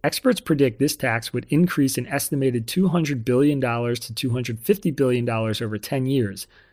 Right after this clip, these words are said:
a sum that would still leave U S billionaires with more money than they could ever manage to spend.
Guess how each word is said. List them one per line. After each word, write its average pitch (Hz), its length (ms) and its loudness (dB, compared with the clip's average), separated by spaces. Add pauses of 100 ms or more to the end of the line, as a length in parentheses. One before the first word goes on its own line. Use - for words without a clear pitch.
(120)
a 135 60 -2
sum 151 200 4
that 156 160 4
would 135 140 0
still 196 280 6
leave 156 220 6
U 143 160 6
S 139 100 2
billionaires 127 560 0
with 117 140 -4
more 127 180 4
money 123 280 0
than 110 180 2
they 107 80 2
could 110 160 -4
ever 117 300 0
manage 107 500 0
to - 100 -14
spend. - 600 -10